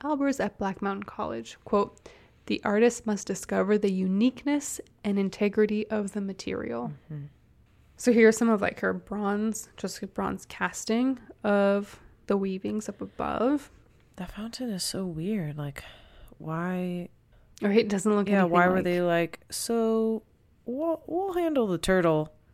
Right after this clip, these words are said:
Speaker 2: in the woman's face,
Speaker 1: <laughs>
Speaker 2: but just do the tail"? It's just a kind of a weird request.
Speaker 1: Yeah. So in nineteen sixty-six, Osawa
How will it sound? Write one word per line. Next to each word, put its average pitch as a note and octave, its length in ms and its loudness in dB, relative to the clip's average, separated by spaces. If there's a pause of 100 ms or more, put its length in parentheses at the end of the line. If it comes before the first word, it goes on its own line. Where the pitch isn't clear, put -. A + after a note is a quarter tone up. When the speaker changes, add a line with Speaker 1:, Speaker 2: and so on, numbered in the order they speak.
(420)
Speaker 2:
in F#3+ 120 2
the F3 100 2
woman's F3 380 2
face, A#3 400 8 (120)
Speaker 1:
<laughs> - 120 -18
Speaker 2:
but F3+ 180 -2
just E4 200 -2
do G4 140 0
the F4 120 2
tail"? D#3 520 -4 (260)
It's - 100 -16
just - 280 -8
a - 60 -8
kind F#3 220 -8
of E3+ 80 -6
a D3+ 80 -6
weird E3 260 -4
request. D#3 560 -8 (100)
Speaker 1:
Yeah. - 320 -2 (1000)
So G3 600 4 (160)
in G3 100 4
nineteen G3 280 2
sixty-six, G#3 680 -2
Osawa G3 840 2